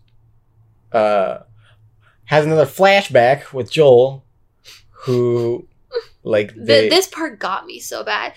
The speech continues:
Speaker 2: So, like, the whole time you're building up about, like, what happened, you find out more and more about why they were fighting, and you find out that, like,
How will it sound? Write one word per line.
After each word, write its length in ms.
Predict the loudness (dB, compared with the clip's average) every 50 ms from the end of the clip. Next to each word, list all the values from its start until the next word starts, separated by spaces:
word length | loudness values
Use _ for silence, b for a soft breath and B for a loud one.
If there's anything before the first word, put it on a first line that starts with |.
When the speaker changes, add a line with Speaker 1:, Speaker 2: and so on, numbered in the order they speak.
| B B B B
Speaker 2:
So, 200 | B -4 -2 2
like, 200 | 2 2 0 -2 -4
the 100 | -6 -4
whole 220 | -4 -2 -4 -4
time 300 | -4 -6 -8 -6 -6 -4
you're 140 | -6 -6 -2
building 280 | -2 -2 -2 -2 -4 -10
up 100 | -10 -8
about, 260 | -4 -2 -2 -2 -2
like, 160 | -2 -4 -6 -4
what 200 | -4 -4 -2 -2
happened, 340 | -2 -4 -4 -6 -12 -12
you 60 | -12 -8
find 200 | -6 -4 -2 -2
out 140 | -4 -4
more 200 | -6 -10 -10 -10
and 100 | -10 -10
more 160 | -8 -6 -6 -4
about 240 | -2 -4 -4 -4
why 180 | -4 -4 -4 -4
they 80 | -4 -6
were 120 | -8 -8
fighting, 340 | -6 -4 -4 -4 -4 -8 -10
and 80 | -14
you 80 | -16 -14
find 260 | -10 -8 -6 -4 -2
out 180 | -2 -4 -4 -4
that, 180 | -8 -8 -6
like, 260 | -6 -4 -6 -6 -8